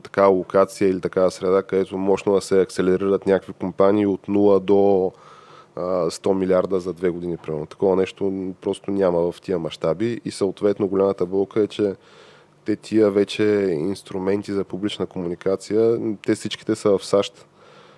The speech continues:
Всичките са там, съответно това не е под юрисдикцията нито на която и да е държава в Европейския съюз, нито на Европейския съюз като там геополитическо entity. Тоест ти си абсолютно зависим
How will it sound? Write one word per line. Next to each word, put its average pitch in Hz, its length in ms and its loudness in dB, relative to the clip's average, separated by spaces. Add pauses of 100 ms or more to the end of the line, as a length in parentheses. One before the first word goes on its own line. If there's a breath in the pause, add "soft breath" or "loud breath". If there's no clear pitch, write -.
Всичките - 360 -4
са 98 140 -2
там, 98 260 2
съответно 104 760 0 (160)
това 104 200 4
не 107 580 4
е 104 220 2
под - 260 -6
юрисдикцията 98 720 0
нито 101 240 -4
на 98 380 2
която 98 380 0
и 92 40 -2
да 95 100 2
е 95 80 4
държава 92 420 2
в - 80 -8
Европейския 87 540 -4
съюз, - 240 -8
нито 98 200 -6
на 98 60 2
Европейския 92 580 -2
съюз 92 240 -4
като - 260 -10
там 87 320 -2 (380 loud breath)
геополитическо 95 720 -2
entity. - 400 -4
Тоест 107 280 0
ти 107 120 -16
си 113 240 -6 (540 loud breath)
абсолютно 110 580 0
зависим 104 580 -2